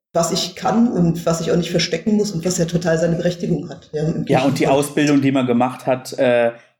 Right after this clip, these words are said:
Speaker 2: heißt ja am Ende nicht, dass man eine gute oder schlechte Fahrperson ist. Also ich hab nachher bei meinem Kotz der Woche, kann ich, äh, gut ein bisschen was über <laughs> Fahrperson und Gottesdienste erzählen.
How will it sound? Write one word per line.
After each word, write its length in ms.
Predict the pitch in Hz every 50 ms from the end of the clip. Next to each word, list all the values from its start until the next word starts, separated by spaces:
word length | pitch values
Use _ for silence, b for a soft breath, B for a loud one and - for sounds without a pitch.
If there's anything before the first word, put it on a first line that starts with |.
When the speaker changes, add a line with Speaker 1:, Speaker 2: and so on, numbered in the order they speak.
| _
Speaker 2:
heißt 220 | - 123 123 127 -
ja 60 | 123
am 100 | 123 123
Ende 200 | 123 123 123 120
nicht, 180 | 131 135 131
dass 180 | - 131 127 -
man 180 | 120 120 120 120
eine 120 | 120 117
gute 240 | 120 127 139 139 135
oder 160 | 120 113 113
schlechte 300 | - - 131 123 127 110
Fahrperson 580 | - 131 120 120 - 117 113 113 113 113 110 -
ist. 300 | 135 131 - - - -
Also 380 | - - 117 110 - 113 110 B B B B B
ich 80 | -
hab 120 | 131 123 131
nachher 320 | 127 123 127 131 131 127
bei 120 | 127 123
meinem 200 | 123 123 123 123
Kotz 220 | 127 156 143 147 -
der 120 | 147 131
Woche, 220 | 127 131 131 123 123
kann 120 | 127 120
ich, 200 | 120 120 - -
äh, 160 | 131 123 120
gut 200 | 120 127 139 139
ein 140 | 135 123 123
bisschen 220 | 135 131 139 131
was 240 | 120 120 120 - -
über 480 | - 143 139 127 127 123 123 123 127 - -
<laughs> 600 | - - 160 147 143 - 151 143 - - 240 -
Fahrperson 880 | - - - 185 - - - 190 156 143 - 160 160 160 160 - - -
und 300 | 165 151 - - _ _
Gottesdienste 640 | - 160 160 160 165 143 - - 147 143 135 - 139
erzählen. 480 | 143 - - - 143 139 139 135 135